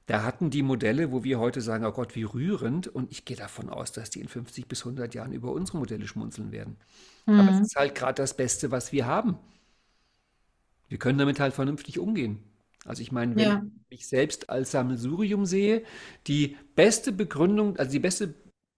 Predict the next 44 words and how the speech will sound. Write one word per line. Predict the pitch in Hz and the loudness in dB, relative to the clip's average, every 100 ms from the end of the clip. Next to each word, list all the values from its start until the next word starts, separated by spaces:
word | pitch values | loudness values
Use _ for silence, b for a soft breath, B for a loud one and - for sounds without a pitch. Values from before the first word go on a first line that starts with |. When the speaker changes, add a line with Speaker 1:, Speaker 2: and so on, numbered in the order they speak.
| _ | _
Speaker 1:
wie | - 139 139 | -8 -4 -2
soll | 170 | 0
ich | |
sagen, | 170 147 | 0 0
Herleitung | 147 190 185 156 160 | 2 4 4 4 0
davon | 143 139 151 156 | -2 -2 -2 -2
fand | - 160 | -2 -4
ich | 160 - | -6 -4
bei | 147 | 0
Robert | 139 151 - | 2 0 0
Ornstein. | 131 151 208 - 113 - | 0 0 -2 -2 0 0
Der | 120 | 0
hatte | 143 170 | -2 -2
dieses | 139 151 | -6 -8
Buch | - 175 | -8 -8
geschrieben, | - 160 131 117 | -8 -8 -4 -2
Multimind, | 135 151 185 196 277 - _ _ _ _ _ | -2 0 -2 0 -4 -8 _ _ _ _ _
Speaker 2:
Mhm. | 214 226 392 - - - | 8 8 8 2 -14 -6
Speaker 1:
Anfang | 127 131 147 | -4 0 2
der | 131 - | 2 2
achtziger, | 143 - - 202 202 - | 0 -2 -2 2 2 4
und | 135 | 0
das | 143 147 | 0 -2
hat | 156 | -4
in | 135 | -2
der | 135 131 | -2 -2
N-L-P-Szene | 131 - 147 - 147 | -2 -4 -4 -2 -2
ja | 135 | 0
damals | 117 120 123 120 | 0 0 0 0
unglaublich | 151 139 110 104 107 98 | 0 2 0 -2 -4 -8
viel | - - | -10 -10
Eindruck | 104 101 104 | -10 -10 -12
gemacht. | 104 104 - | -10 -10 -8
Und | 120 | -6
deswegen | 117 131 117 | -4 -2 -2
hat | - | -4
sich | - | -4
ja | 120 | -2
damals | 110 123 123 | 0 -2 -2
auch | 117 | -4
diese | - 120 | -6 -4
N-L-P-Zeitschrift | 117 117 127 127 127 120 127 107 | -4 -6 -6 -4 -2 -2 -2 -2
Multimind | 127 131 139 120 101 101 95 | 2 2 2 0 0 -2 -6
genannt. | 101 107 104 101 | -8 -10 -12 -14